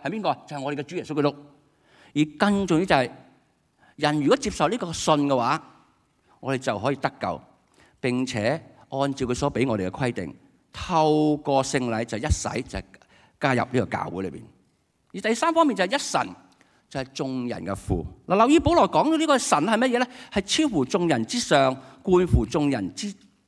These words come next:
內，之-，住在眾人之內。意思話呢，哇！我呢個神真係偉大到不得了啊！佢嘅地步就係呢，佢係廣泛觸及我哋人類生活每一個層面。因為噉，如果時候，我哋嘅父神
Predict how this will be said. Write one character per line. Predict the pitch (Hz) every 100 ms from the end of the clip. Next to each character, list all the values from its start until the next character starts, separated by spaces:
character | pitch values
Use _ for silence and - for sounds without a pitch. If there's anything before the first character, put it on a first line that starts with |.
| _
內， | 127 120 98 90 - _ _ _ _ _ _ -
之-， | 220 214 _ _ -
住 | 180
在 | 160 143
眾 | 165
人 | 147 101
之 | - 175
內。 | 123 101 - - _ _ _ _ _ _ 220
意 | 285
思 | 320 381
話 | 214
呢， | 254 240 - - _ 165
哇！ | 175
我 | 160
呢 | 165
個 | 202
神 | 113 110
真 | 170
係 | 110
偉 | 120
大 | 135 117
到 | 131 131
不 | 131
得 | 175 156
了 | 110 110
啊！ | 101 - _ -
佢 | 220
嘅 | 233
地 | 185
步 | 165 160
就 | 165
係 |
呢， | 208 131
佢 | 160
係 |
廣 | 160 147 127 226
泛 | 233 151 143
觸 |
及 | 240 - 135
我 | 147
哋 |
人 | 123 107
類 |
生 | - 185
活 | 139 -
每 | 113 101 127
一 |
個 | 160
層 | - 95 82
面。 | 95 110 - _ - _ _ _ _ _ _ _ -
因 | 180
為 |
噉， | 135 160 120
如 |
果 | 113
時 | 156
候， | - - - _ _ _ _ _ _ _
我 | 107 113
哋 | 113
嘅 | 107
父 | 104 - 92 92
神 | -